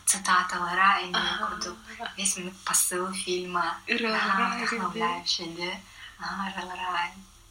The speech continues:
Speaker 1: Астык. А, <clears throat> Плюшкинеке.
Speaker 2: Больше хәл дәхтәр аганы, художественный интернет.
Speaker 1: Билетем.
Speaker 2: Английский да аган ты?
Speaker 1: Ага, на.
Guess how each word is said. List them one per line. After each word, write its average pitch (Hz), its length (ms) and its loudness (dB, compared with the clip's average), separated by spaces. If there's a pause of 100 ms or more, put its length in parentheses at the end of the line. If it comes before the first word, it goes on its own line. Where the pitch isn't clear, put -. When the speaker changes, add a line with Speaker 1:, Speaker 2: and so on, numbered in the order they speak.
(220)
Speaker 1:
Астык. - 300 -6 (1000)
А, - 260 6
<clears throat> 233 720 0
Плюшкинеке. 208 680 -8 (2750)
Speaker 2:
Больше 262 340 4
хәл 233 200 -2
дәхтәр 226 360 -6
аганы, 196 480 -6 (320)
художественный 208 500 -8
интернет. 208 320 -10 (1500)
Speaker 1:
Билетем. 190 460 -14 (600)
Speaker 2:
Английский 220 420 -2
да 254 260 0
аган 240 220 -6
ты? 277 120 -12 (500)
Speaker 1:
Ага, 196 360 2
на. 196 600 -2